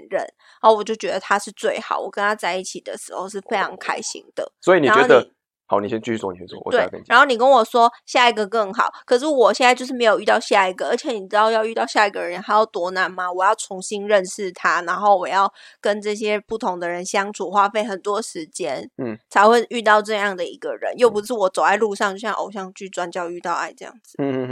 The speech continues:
Speaker 2: 嗯。
Speaker 1: 所以我就觉得讲这些话的人真的很没有，很不负责任欸。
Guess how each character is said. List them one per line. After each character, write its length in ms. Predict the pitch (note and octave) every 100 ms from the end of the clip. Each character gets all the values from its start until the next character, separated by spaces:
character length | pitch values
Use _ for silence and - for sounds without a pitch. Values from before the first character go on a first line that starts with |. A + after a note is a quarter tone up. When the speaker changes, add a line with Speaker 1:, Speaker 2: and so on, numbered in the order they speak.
| A#2+
Speaker 2:
嗯。 60 |
Speaker 1:
所 120 | A#2 C4+
以 20 |
我 80 | C4
就 80 |
觉 140 | C#4 G#3+
得 120 | F#3+
讲 280 | F#3+ F#3 -
这 100 | G#3+
些 200 | A3 G#3
话 180 | B3 -
的 140 | -
人 120 | A#1+
真 160 | - G#3+
的 80 | G#3
很 240 | A3 A#3 G#2+ -
没 100 | F3
有， 180 | F3 - _ _
很 220 | A#3+ G3
不 120 | F#3+ A3+
负 240 | - D4+
责 280 | - D3+ -
任 260 | G#3 F#3 -
欸。 140 | -